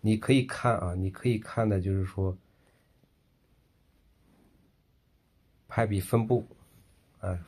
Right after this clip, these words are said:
派币分布，分布完你多少，那这上面都清，很清楚的。比如说你的是一千到一万是红色的，占百分之三十四点四，对吧？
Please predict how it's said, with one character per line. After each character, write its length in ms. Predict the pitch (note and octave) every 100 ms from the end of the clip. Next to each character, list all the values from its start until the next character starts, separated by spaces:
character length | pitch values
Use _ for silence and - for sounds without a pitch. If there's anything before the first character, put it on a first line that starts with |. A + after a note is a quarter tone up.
| _
派 140 | -
币 140 | F#2+ F2+
分 240 | G2 G2
布， 160 | F#2+ G2 _ _ _ _ _ _ _ _ - - _ _ _ _ _ _
分 220 | - A#2
布 120 | A#2
完 240 | G#2+ G#2 G2
你 140 | G2+
多 240 | G#2 A#2 G2+
少， 340 | F2 D2 - _ _
那 180 | A#2 F#2
这 140 | E2+
上 100 | G2
面 120 | G2+ F#2+
都 100 | F2+
清， 260 | - G2+
很 200 | F2+ F2+
清 200 | E2 G2
楚 140 | F#2+ E2+
的。 180 | D#2+ - _ _ _ _ -
比 100 | F#2
如 140 | F#2+
说 280 | F#2 A#2 - - _ _ -
你 200 | F#2 F2
的 140 | G#2
是 600 | G2+ G#2+ G2 F#2+ F2+ F2 E2+ _ _ _ _ _ _ _ _ _ _ _
一 100 | G#2
千 240 | G#2 A#2 A2+
到 140 | G#2+
一 80 | G#2+
万 340 | A2+ A2+ E2
是 140 | D#2+ -
红 340 | - E2 F#2
色 120 | A2+
的， 180 | - - _ _ _
占 200 | - G2
百 240 | F2+ E2+ E2
分 120 | G2
之 140 | G#2
三 220 | G2 G#2+ G2+
十 40 |
四 160 | G2 G#2+
点 160 | G2
四， 300 | F#2+ A#2 - - _ _ _ _ -
对 60 |
吧？ 220 | F#2+ E2